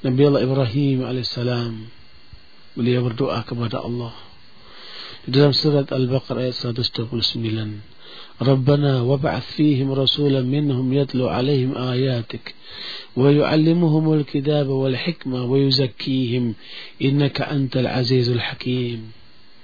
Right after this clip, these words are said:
Ya Allah, Tuhan kami, utuslah dari keturunanku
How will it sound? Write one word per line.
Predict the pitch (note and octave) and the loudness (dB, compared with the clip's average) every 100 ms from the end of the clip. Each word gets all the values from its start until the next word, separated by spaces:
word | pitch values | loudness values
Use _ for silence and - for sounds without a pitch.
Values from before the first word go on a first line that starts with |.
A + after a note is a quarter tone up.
| - - - - | -18 -18 -20 -6
Ya | A#2 A2 | -4 -2
Allah, | C3 C3+ A2+ - | 2 2 0 -2
Tuhan | - B2+ B2 A#2 | 0 2 2 0
kami, | B2+ C3+ C#3+ C3+ - - - - - - - - - - | 0 2 2 0 -6 -20 -20 -20 -20 -20 -20 -20 -20 -2
utuslah | C3+ C3+ D3 - C#3+ C3 | 0 2 2 2 2 2
dari | - C3+ C#3+ C3+ | 2 2 2 0
keturunanku | C3+ C#3 C#3+ D3 D3+ D3 - | -2 2 2 4 2 0 0